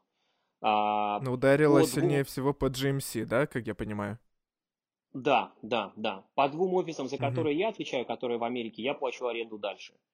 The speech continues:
Speaker 1: А, я не смог договориться, то есть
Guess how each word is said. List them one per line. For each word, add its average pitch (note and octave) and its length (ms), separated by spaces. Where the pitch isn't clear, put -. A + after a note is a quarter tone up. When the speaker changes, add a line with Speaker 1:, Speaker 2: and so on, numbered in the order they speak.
Speaker 1:
А, G2+ 380
я B2+ 280
не C3 180
смог B2+ 320
договориться, G#2+ 800
то - 60
есть - 180